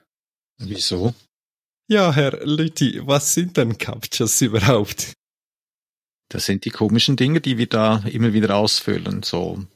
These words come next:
Speaker 1: Bildchen anklicken oder komische Texte, die man nicht lesen kann, lesen und eingeben,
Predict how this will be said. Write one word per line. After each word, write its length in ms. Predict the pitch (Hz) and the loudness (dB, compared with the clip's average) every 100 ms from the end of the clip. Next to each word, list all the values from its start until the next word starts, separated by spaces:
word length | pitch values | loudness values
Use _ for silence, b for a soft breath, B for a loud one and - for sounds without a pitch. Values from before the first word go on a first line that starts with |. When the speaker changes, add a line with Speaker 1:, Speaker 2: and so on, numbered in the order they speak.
| - _ | -20 _
Speaker 1:
Bildchen 480 | 135 143 - 147 131 | 2 2 0 2 4
anklicken 1000 | 127 131 - - 127 120 - 123 117 120 | 4 2 0 2 2 0 -2 0 2 0
oder 640 | 110 92 90 90 85 87 | -2 -2 -2 -2 -4 -4
komische 480 | - 104 92 - 104 | -2 0 0 0 -2
Texte, 440 | 170 156 - 156 | -4 -4 -4 -2
die 120 | 147 | 0
man 140 | 143 139 | 2 2
nicht 200 | 131 131 | 0 2
lesen 340 | 127 127 147 | 2 0 -2
kann, 280 | - 127 123 | 0 0 0
lesen 460 | 123 131 127 127 131 | 2 4 2 2 -2
und 320 | - - - | -2 -4 -2
eingeben, 680 | 131 120 117 110 110 107 | 0 2 4 2 0 -2